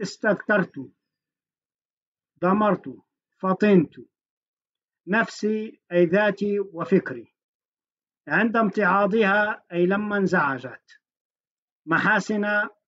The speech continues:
أي صفات حسنة، ويقصد بها هنا صفات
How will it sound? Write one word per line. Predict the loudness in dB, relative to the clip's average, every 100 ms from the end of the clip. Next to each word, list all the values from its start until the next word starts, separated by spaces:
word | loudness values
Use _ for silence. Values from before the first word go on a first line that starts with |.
| -4
أي | -2
صفات | -2 -4 -2 -2 -2
حسنة، | -4 -2 -4 -4 -8 -12 -20 _ _ _ _ _ _ _
ويقصد | -2 -2 -2 -2 -2 -2 -6 _
بها | -8 -2 0 2
هنا | 2 2 2 0 -2 -8 _ _ _ _
صفات | -2 0 2 0 0